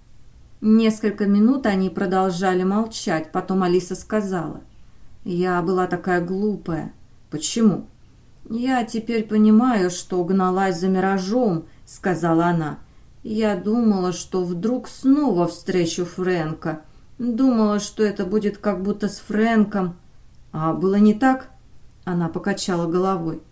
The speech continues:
«Нет, конечно, не так». Блейн аккуратно поставил на стол чашку с кофе. «Я думаю, что Кранч был грубее. Я предполагаю, что он бросал тебя о стенку, как мяч, может быть».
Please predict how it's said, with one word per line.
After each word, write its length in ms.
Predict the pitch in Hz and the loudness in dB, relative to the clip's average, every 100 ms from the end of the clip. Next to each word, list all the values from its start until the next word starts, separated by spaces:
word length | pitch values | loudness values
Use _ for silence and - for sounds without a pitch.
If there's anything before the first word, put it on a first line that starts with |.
| - | -16
«Нет, 680 | 208 196 202 220 220 - - | -6 -2 2 2 0 -6 -10
конечно, 540 | 202 202 185 185 196 196 | -4 -2 0 -2 0 2
не 140 | 196 | 2
так». 400 | 196 180 175 - - - - - - - - | 0 -6 -6 -14 -20 -20 -20 -20 -20 -20 -6
Блейн 380 | 208 208 254 330 | 0 2 2 2
аккуратно 460 | 214 214 208 - 262 | 0 0 0 0 -2
поставил 600 | 190 190 - 214 240 220 | -2 -4 -2 -2 0 2
на 140 | 190 | 0
стол 300 | 180 - 220 | -2 -2 -4
чашку 420 | 220 208 190 - 233 | -2 -4 -4 -6 -10
с 120 | - | -8
кофе. 520 | - 262 175 - - - - - - - - - - - - - | -2 -2 -2 -10 -16 -18 -20 -20 -20 -20 -20 -20 -20 -20 -18 -8
«Я 520 | 175 175 170 165 165 165 | -2 0 2 4 2 2
думаю, 540 | 170 190 180 180 175 | 0 2 2 2 -2
что 280 | 170 - 180 | -4 -4 -4
Кранч 400 | 175 202 190 175 | 0 2 2 0
был 240 | 175 190 185 | 0 2 2
грубее. 520 | 254 233 202 139 - - - - | 2 4 2 0 -6 -16 -20 -8
Я 260 | 175 170 160 | -2 0 0
предполагаю, 600 | - 160 175 170 233 214 | -2 0 0 2 2 0
что 240 | - 185 | -2 -2
он 240 | 175 170 | 0 2
бросал 420 | 165 185 180 226 220 | 0 0 0 -2 0
тебя 220 | 170 170 | 0 0
о 60 | |
стенку, 340 | 175 226 208 190 | 0 2 2 2
как 240 | 202 202 | -2 0
мяч, 340 | 220 180 165 185 | 2 2 0 -2
может 260 | 180 175 | -2 0
быть». 220 | 170 165 | 0 -2